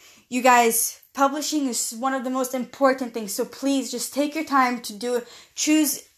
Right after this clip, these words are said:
one thing, whether it's, um, a video, um, an, an audio or a podcast,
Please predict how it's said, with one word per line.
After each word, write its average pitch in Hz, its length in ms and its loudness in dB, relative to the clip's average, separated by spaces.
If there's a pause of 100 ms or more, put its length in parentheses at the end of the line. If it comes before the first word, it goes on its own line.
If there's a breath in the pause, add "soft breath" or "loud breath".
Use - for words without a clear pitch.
(180)
one 302 640 4
thing, 226 520 -2
whether 254 260 4
it's, - 460 -2 (640 soft breath)
um, 233 460 8
a 240 60 -2
video, 330 720 2 (380)
um, 226 460 6 (100)
an, 226 500 -2 (500)
an 233 120 -4
audio 302 580 8
or 214 200 -2
a 196 60 -8
podcast, 285 840 0